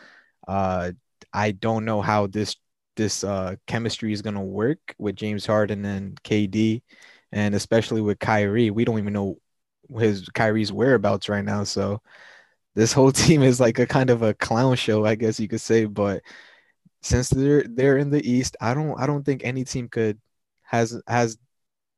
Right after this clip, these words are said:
this, the, uh, same amount of talent as this team. Um, it's three All-Star Hall of Fame players on one team. So they should be able to beat some teams, but there's still a lot of question marks with this team.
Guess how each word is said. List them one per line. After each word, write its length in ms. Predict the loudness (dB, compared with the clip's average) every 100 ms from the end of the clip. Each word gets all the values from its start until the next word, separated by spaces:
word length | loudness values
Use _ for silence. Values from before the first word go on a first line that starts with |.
| _
this, 260 | -10 -10 -10 -16 -18 -10
the, 120 | -4
uh, 380 | -2 -2 -2 -4
same 220 | -2 -4
amount 260 | -2 -4 -6
of 40 | -4
talent 320 | -6 -4 -6
as 140 | -4
this 180 | -4 -6
team. 300 | -6 -10 -10 _ _ _ _ _ _ -10
Um, 520 | -8 -6 -8 -10 -16 _ _ _
it's 160 | -20 -12
three 320 | -4 0 2 2
All-Star 640 | 2 0 0 2 2 0 -4 _ _ _ _ _ _
Hall 200 | -2 -2
of 80 | -2
Fame 280 | -6 -10 -6
players 520 | -2 -2 -2 -6 -10
on 200 | -12 -8
one 160 | -10
team. 380 | -10 -10 -10 -10 -16 _ _ _ _
So 280 | -12 -6 -6
they 200 | -2 -2
should 480 | -2 0 2 2 0
be 140 | 0 0
able 160 | 0 -2
to 60 |
beat 280 | -2 -2 -4
some 180 | -6 -10
teams, 360 | -8 -8 -8 -8
but 420 | -4 -4 -4 -8 _ _ _ _ _ _
there's 140 | -6 -4
still 260 | 0 2
a 20 | 2
lot 200 | 2 0
of 60 |
question 380 | -2 -8 -8 -10
marks 280 | -10 -10 -12
with 140 | -12
this 160 | -12 -12
team. 320 | -12 -14